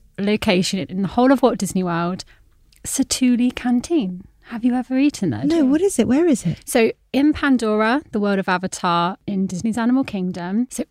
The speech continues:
Speaker 1: all themed very much Avatar-esque. And what's really cool about this restaurant is the Imagineers who created Pandora, along with James Cameron, who directed Avatar.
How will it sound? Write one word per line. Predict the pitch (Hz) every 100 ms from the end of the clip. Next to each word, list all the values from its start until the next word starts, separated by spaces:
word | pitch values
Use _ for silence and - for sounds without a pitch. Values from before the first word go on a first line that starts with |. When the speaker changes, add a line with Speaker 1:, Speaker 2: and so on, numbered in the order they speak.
| -
Speaker 1:
all | 262
themed | - 254 233 220 214 -
very | - 214 208 202
much | 196 - - - 220
Avatar-esque. | 208 214 - - 190 185 - 165 170 175 - - - - - -
And | 277 262
what's | 302 -
really | 240 208 233 262 262 254 254
cool | - 233 202
about | 190 147
this | - - -
restaurant | 170 - - 135 185 -
is | 240 233
the | 247
Imagineers | 240 254 269 269 - 247 226 165 160 220 -
who | - 220 208
created | - - 220 190 208 294 -
Pandora, | 285 294 240 190 180 190 277 - -
along | 220 220 220
with | 220 -
James | - 233 240 269
Cameron, | - 214 202 190 196 247 -
who | 202 185
directed | 190 185 180 - 254
Avatar. | 226 190 - 196